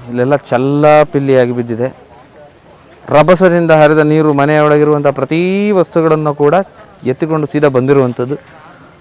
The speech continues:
ಹೌದು, ಇಲ್ಲೊಂದು ಮನೆ ನೋಡಿ, ಇದು ಬರೀ ಕೇವಲ ಫೌಂಡೇಶನ್ ಕಾಣ್ತಾ ಇದೆ ಅಷ್ಟೇ, ಎಲ್ಲ ಏನಿಲ್ಲ. ಈ ಮನೆ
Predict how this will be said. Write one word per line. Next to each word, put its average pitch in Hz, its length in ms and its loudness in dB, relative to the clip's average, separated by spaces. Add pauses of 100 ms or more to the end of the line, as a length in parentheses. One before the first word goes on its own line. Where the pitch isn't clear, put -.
(180)
ಹೌದು, 135 140 0
ಇಲ್ಲೊಂದು 185 300 4
ಮನೆ 170 200 2
ನೋಡಿ, 156 240 -2
ಇದು 135 120 -4
ಬರೀ 131 300 -2
ಕೇವಲ 139 480 0 (360)
ಫೌಂಡೇಶನ್ 156 760 -4 (480)
ಕಾಣ್ತಾ 156 380 -2
ಇದೆ 147 220 0
ಅಷ್ಟೇ, 139 260 -6
ಎಲ್ಲ 131 240 -2
ಏನಿಲ್ಲ. 156 600 -2
ಈ - 280 -18
ಮನೆ 131 220 -10